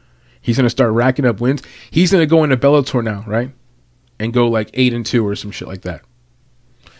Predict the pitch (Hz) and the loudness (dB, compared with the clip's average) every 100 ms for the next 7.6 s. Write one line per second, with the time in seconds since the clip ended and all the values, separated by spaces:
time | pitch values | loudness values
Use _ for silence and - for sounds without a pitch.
0 | _ _ - - - - 151 147 151 127 | _ _ -18 -18 -20 -2 -2 0 -2 0
1 | 151 180 185 165 - - _ _ _ - | 2 4 2 0 -2 -14 _ _ _ -2
2 | 135 185 170 147 117 117 147 151 143 135 | 2 4 4 2 0 0 2 2 2 0
3 | 120 123 117 - 123 - - _ - _ | 0 0 -2 -4 -8 -8 -18 _ -20 _
4 | _ - 165 175 175 135 - 151 175 - | _ -2 2 4 2 2 2 4 4 2
5 | 156 147 131 123 120 101 95 117 123 113 | 2 2 0 0 -2 -2 -8 -6 -4 2
6 | 135 160 180 - 143 147 139 104 90 - | 4 6 4 2 2 4 2 0 -8 -10
7 | - 135 156 208 208 | 0 0 2 -2 -4